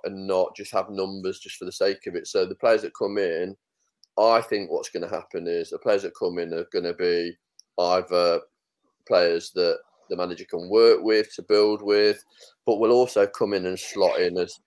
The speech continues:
as, uh, a level that we're at now. Uh, we clearly need another centre-back. Um, a striking position I'm not sure we're gonna get in January of the ilk that we want. Uh, but I feel that the players that,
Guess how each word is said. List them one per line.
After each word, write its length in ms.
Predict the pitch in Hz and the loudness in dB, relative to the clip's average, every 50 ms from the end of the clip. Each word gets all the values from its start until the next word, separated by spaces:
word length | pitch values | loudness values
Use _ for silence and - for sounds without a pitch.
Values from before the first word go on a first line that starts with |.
| _ _ _ _ _ 104 | _ _ _ _ _ -2
as, 280 | 98 - - - - _ _ _ - | -2 -2 -6 -14 -16 _ _ _ 2
uh, 340 | 90 87 87 90 90 90 85 - | 2 4 4 4 4 4 2 2
a 60 | 92 | 2
level 420 | 95 98 98 92 - 92 90 90 | 4 4 4 4 2 -2 -4 0
that 120 | 87 87 76 78 | 0 -2 -2 2
we're 100 | 90 90 | 2 2
at 180 | 87 - - | 2 2 2
now. 420 | 95 92 87 85 82 82 82 85 - _ _ _ _ _ _ - | -2 -2 0 0 0 -2 -4 -6 -8 _ _ _ _ _ _ -2
Uh, 280 | 92 92 92 90 87 82 | 2 2 4 2 2 0
we 120 | 92 104 - | -4 -12 -12
clearly 400 | - - 139 123 113 110 110 104 | -4 0 2 4 4 2 0 -4
need 280 | 104 101 98 95 92 | -4 -6 -6 -4 -2
another 320 | 92 90 92 92 90 87 87 | -2 -2 -2 -2 -2 -4 -2
centre-back. 640 | - 98 95 95 - - 101 90 95 92 92 92 - _ - - _ _ _ _ _ _ _ _ _ 85 | -2 -2 -4 -4 -4 -6 -2 0 2 2 0 0 -4 _ -20 -20 _ _ _ _ _ _ _ _ _ -2
Um, 680 | 87 87 87 87 85 85 85 85 85 82 85 85 85 - - | 0 0 2 2 2 2 2 2 2 0 0 -2 -6 -8 -12
a 60 | - | -12
striking 720 | - - - - - - 101 101 98 98 98 - - 92 87 | -10 -10 -12 -12 -6 -2 0 2 2 0 -2 -4 -12 -12 -10
position 420 | 95 90 90 92 - - 92 85 | -8 -8 -8 -8 -8 -6 -4 -4
I'm 180 | 82 85 90 92 | -4 -4 -4 -4
not 200 | 90 85 - - | -4 -4 -4 -6
sure 180 | - 101 85 | -6 -6 -6
we're 160 | 85 85 87 85 | -4 -6 -6 -6
gonna 220 | 87 85 85 90 | -6 -6 -6 -6
get 320 | 90 98 87 85 78 - | -2 -2 0 0 0 -2
in 160 | 87 87 87 - | -6 -10 -10 -2
January 520 | - 104 107 104 104 104 104 104 98 101 | -2 -2 -2 0 -2 -2 0 2 2 2
of 140 | 98 98 - | 0 0 -2
the 140 | 90 87 90 | -2 0 0
ilk 280 | 90 87 - _ - - | 0 0 -2 _ -12 -10
that 100 | - 62 | -8 -6
we 120 | 80 85 | -6 -4
want. 320 | 90 90 107 110 110 110 - - _ _ _ _ _ _ _ _ _ _ | 2 2 2 2 2 -2 -10 -18 _ _ _ _ _ _ _ _ _ _
Uh, 240 | - 95 87 87 87 87 - | 0 2 2 2 2 0 0
but 100 | - - | -2 0
I 180 | 107 110 113 | 2 0 0
feel 480 | 113 - - - 113 110 104 95 92 92 90 | 0 -2 -4 -2 0 2 2 2 0 0 0
that 220 | 92 87 87 - | -2 -2 -2 -2
the 80 | 87 82 | -8 -10
players 560 | - - - 98 95 98 95 90 90 - - - | -6 0 2 2 2 2 0 -2 -4 -8 -6 -4
that, 200 | 90 90 82 | -2 -2 -2